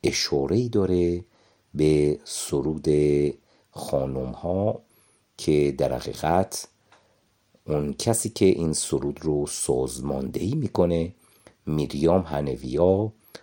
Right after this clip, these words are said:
خواهر بزرگوار موشه و اهرون هست. اگر دقت کنیم دو پاسخ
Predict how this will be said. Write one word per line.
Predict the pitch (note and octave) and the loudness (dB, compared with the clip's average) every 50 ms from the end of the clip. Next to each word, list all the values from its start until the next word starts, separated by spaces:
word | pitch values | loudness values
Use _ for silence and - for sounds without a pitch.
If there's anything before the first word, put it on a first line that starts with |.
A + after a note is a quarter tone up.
| _ _ | _ _
خواهر | - - - C#2+ - - C2+ C#2 C#2 C#2 C#2 | -14 -6 -4 -4 -2 -2 -2 -2 -2 -2 -2
بزرگوار | C#2 - C#2+ C#2 - B1 B1 A#1+ - - D#2+ F2 F#2 G2+ G2 F2 E2 D#2+ D#2+ D#2+ D#2 - - - | -2 -4 -6 -4 -4 -6 -8 -8 -8 -4 -2 0 2 4 4 6 6 6 4 2 0 0 -4 -6
موشه | C#2 - - - D2 | -8 -6 -4 -6 -4
و | C2 - C2+ | -4 -4 -6
اهرون | - - - - - C2+ B1+ - - | -6 -8 -10 -8 -6 -6 -6 -6 -8
هست. | - - - - - - - - - - _ _ _ _ _ _ _ _ _ _ _ _ - - _ _ _ _ _ - _ - - _ _ _ _ _ _ _ _ _ | -12 -16 -12 -10 -8 -8 -8 -10 -14 -20 _ _ _ _ _ _ _ _ _ _ _ _ -20 -20 _ _ _ _ _ -20 _ -20 -20 _ _ _ _ _ _ _ _ _
اگر | - F#2+ - C#3+ C#3+ | -10 -2 0 2 4
دقت | C#3 B2 G#2+ - F#2+ - - | 4 4 2 2 0 -4 0
کنیم | - E2 D#2+ D#2+ D#2+ D#2+ D#2+ - - - _ _ _ _ _ _ _ _ _ _ - - _ _ _ _ _ _ _ - F2 F#2 | 2 2 4 4 2 2 0 -4 -6 -12 _ _ _ _ _ _ _ _ _ _ -20 -20 _ _ _ _ _ _ _ -8 2 6
دو | G#2 B2 | 6 6
پاسخ | C3 - - B2+ A#2 - - - G#2+ G2 - | 6 4 0 -2 -2 2 4 4 4 4 2